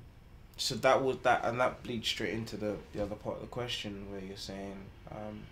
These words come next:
how was my approach to him? Yeah, it started off with unusual. And the kind of mannerisms and him almost looking blankly into space is an unusual behavior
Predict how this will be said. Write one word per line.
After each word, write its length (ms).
how 140
was 240
my 140
approach 400
to 100
him? 400
Yeah, 140
it 180
started 420
off 180
with 200
unusual. 500
And 180
the 60
kind 280
of 60
mannerisms 720
and 160
him 240
almost 280
looking 340
blankly 500
into 200
space 460
is 120
an 120
unusual 920
behavior 680